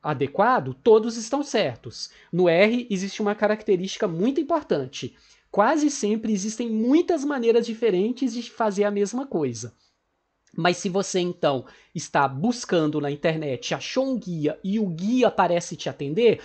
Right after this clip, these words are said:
"Ah, eu gostei, ele tá sendo muito claro, bem passo a passo, e o que ele tá mostrando aqui é exatamente o que eu preciso." Então, você vai lá e instala o pacote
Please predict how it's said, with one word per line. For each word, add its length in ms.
"Ah, 140
eu 80
gostei, 420
ele 160
tá 160
sendo 320
muito 280
claro, 360
bem 200
passo 260
a 60
passo, 580
e 100
o 60
que 140
ele 140
tá 100
mostrando 440
aqui 240
é 40
exatamente 540
o 40
que 80
eu 60
preciso." 580
Então, 340
você 320
vai 180
lá 260
e 100
instala 320
o 20
pacote 560